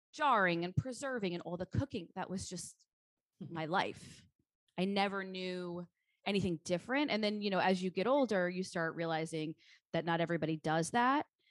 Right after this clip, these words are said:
Speaker 1: And you kind of get into this American society ideal. And I just, guess what I'm trying to say is I never, it, it took me a while to figure out, like, this was a lifestyle that
Speaker 2: Mm-hmm.
Speaker 1: was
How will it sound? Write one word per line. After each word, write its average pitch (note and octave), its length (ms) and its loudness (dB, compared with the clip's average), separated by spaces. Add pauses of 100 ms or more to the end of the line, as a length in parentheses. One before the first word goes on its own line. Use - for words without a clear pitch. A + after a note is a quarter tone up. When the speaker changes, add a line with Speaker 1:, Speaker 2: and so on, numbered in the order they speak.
(500)
Speaker 1:
And F3+ 540 0 (240)
you G3+ 100 -4
kind G#3+ 180 0
of F#3+ 100 -4
get E3 320 0 (320)
into G#3 240 -2
this F#3 200 0
American E3 560 2
society C#4+ 760 -6
ideal. A#3 920 2
And G#3+ 220 -4 (100)
I A#3+ 100 0
just, - 320 -6 (100)
guess C#4+ 180 0
what D#4+ 80 0
I'm C4 80 -2
trying A3+ 200 -6
to G3 60 -6
say G3 220 -6
is F#3+ 120 -4
I F3+ 120 -2
never, A3 800 -8 (720)
it, A3 120 2
it B3 140 0
took D4 320 -6
me A3 500 -6 (180)
a G3 60 -4
while G3 380 2
to A3 120 -10
figure F3+ 340 -6
out, F3 300 0
like, D#3+ 180 -8
this F3+ 240 -8
was F3+ 200 -6
a D#3+ 60 -6
lifestyle D#3 880 -4 (120)
that D3 280 0 (240)
Speaker 2:
Mm-hmm. D#3 40 -6
Speaker 1:
was D#3+ 220 -6